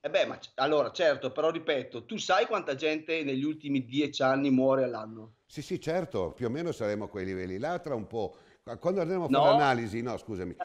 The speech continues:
Speaker 1: No, no, ma na-, no, na-, solo una domanda così, tanto per fare solo un punto di partenza su uno che può ragionare poi da solo.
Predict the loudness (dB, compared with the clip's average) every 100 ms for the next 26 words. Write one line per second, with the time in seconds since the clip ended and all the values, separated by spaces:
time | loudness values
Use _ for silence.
0 | _ 0 4 6 6 4 0 -2 -4 -4
1 | -2 -2 2 2 4 2 2 2 2 0
2 | -2 -8 -4 -4 0 0 0 -8 0 2
3 | 2 0 2 2 4 2 0 -12 -12 -14
4 | -6 -4 0 0 0 -6 -6 -8 -6 -4
5 | -2 -2 4 4 6 2 0 0 -2 -2
6 | -4 -2 -4 -6 -10 -12